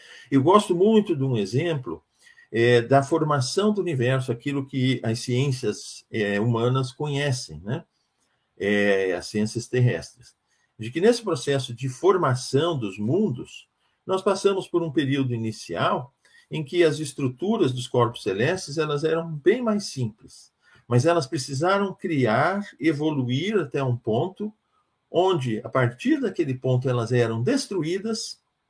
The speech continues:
e nessa destruição, nesse processo de destruição, elas conseguiam um novo processo, elas seguiam um novo processo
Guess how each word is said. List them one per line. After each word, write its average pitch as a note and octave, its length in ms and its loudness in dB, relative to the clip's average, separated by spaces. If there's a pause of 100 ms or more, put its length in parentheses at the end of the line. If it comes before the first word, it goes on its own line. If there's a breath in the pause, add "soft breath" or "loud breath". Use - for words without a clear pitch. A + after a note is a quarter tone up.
(380 loud breath)
e D3+ 160 0
nessa A3+ 480 2
destruição, F#3 920 0
nesse F#3+ 280 -2
processo E3+ 580 -2
de C#3 140 -8
destruição, B2+ 760 -2 (320 soft breath)
elas C#3 280 0
conseguiam G#3+ 1000 -2 (220)
um D#3 160 -2
novo A#3+ 380 4
processo, D3 640 0
elas A#2+ 220 -4
seguiam C3+ 440 -2
um C3+ 80 0
novo C#3 260 0
processo B2 600 -2